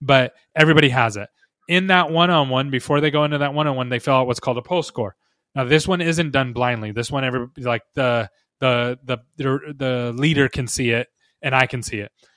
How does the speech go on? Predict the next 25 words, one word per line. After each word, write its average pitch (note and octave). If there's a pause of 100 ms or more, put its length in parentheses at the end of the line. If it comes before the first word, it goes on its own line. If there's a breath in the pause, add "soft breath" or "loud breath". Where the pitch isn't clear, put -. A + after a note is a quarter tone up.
(180)
So D3
what C#3
I F3
do D3+
is C#3+
I C#3
go C#3+
in C#3+
and C#3
I C3+
look C3
at A#2
that. A#2+
Now, B2
five D3+
means D#3+
they D3+
feel D3+
amazing. D3 (720)
Four C#3+
means D3+
they C#3
feel C#3+
really C#3
good. C3+